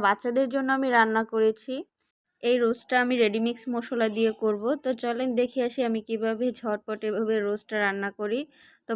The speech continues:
প্রথমে আমি নিয়েছি, এখানে একটি বাটি নিয়ে নিয়েছি, এর মধ্যে নিয়েছি এক কেজি মাংসের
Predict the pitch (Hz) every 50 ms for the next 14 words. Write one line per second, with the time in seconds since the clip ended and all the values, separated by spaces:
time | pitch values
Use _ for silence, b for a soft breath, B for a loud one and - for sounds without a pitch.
0 | 208 220 226 226 226 269 247 240 247 247 247 247 240 240 233 233 233 226 226 220
1 | 226 - - 247 226 254 285 - - 240 233 - 220 208 208 202 202 202 _ _
2 | - 214 208 202 - - - 196 202 208 202 202 - 220 226 226 226 226 226 220
3 | 220 226 220 - 254 240 226 196 220 214 214 214 214 214 202 220 220 208 208 214
4 | 208 202 - - 226 - 185 208 226 - _ - 247 233 262 240 233 233 233 226
5 | - 247